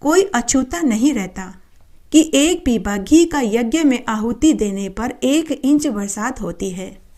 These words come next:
प्रत्येक मनुष्य को चार काम स्वयं ही करने पड़ते हैं, उस काम को अन्य कोई नहीं कर सकता।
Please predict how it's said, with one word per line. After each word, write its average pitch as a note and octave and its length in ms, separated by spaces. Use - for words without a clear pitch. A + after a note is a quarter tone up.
प्रत्येक D4 440
मनुष्य C4+ 400
को F4 200
चार C4+ 440
काम G#3 300
स्वयं A#3+ 340
ही D4+ 160
करने B3 320
पड़ते F#3 340
हैं, F#3 360
उस B3 200
काम B3 380
को D#4+ 140
अन्य C#4 440
कोई E4+ 260
नहीं A#3 300
कर G3+ 140
सकता। F#3 480